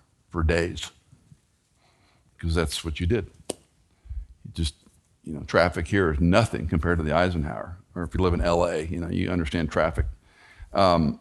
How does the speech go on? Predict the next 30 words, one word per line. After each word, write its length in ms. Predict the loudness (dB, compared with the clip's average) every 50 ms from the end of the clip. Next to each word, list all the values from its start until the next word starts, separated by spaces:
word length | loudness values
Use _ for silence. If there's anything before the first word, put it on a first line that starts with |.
| _ _ _
and 160 | 4 6 6
you 100 | 6 6
sit 260 | 4 4 2 0 0 0
there, 220 | -2 -2 -2 -2 0
and 160 | 4 4 6 6
this 140 | 4 2
is 80 | 2 0
before 320 | 0 0 0 2 2 2
we 140 | 4 4 4
had 260 | 4 4 4 4 2
Bluetooth 360 | 0 0 0 0 0 -2 0 0
and 120 | 0 -2
speaker 320 | -2 -2 -4 -4 -4 -6
technology. 580 | -4 -4 -4 0 0 2 2 2 2 0 -2 -2
You 140 | 0 2 2
had 120 | 2 2 0
to, 120 | -4 -4 -6 _ _ _ -20 _ _ -6
you 100 | -4 -2
know, 80 | -2 -2
put 260 | -4 -4 -4 -4 -4
your 100 | -6 -6
speakerphone 640 | -4 -4 -6 -6 -4 -6 -4 -2 -2 0 0 2
here 200 | 2 2 2 2
and 160 | 2 2 2
drive, 380 | 2 4 4 6 6 4 2 -2 -8 _ _ _ _ _ _ -20 -20 _ _ _
and, 300 | -4 0 2 2 4 4
um, 220 | 4 2 2 2
that 120 | 2 2 0
was 120 | 0 -2
dangerous. 400 | 0 0 2 2 0 0 -2 -6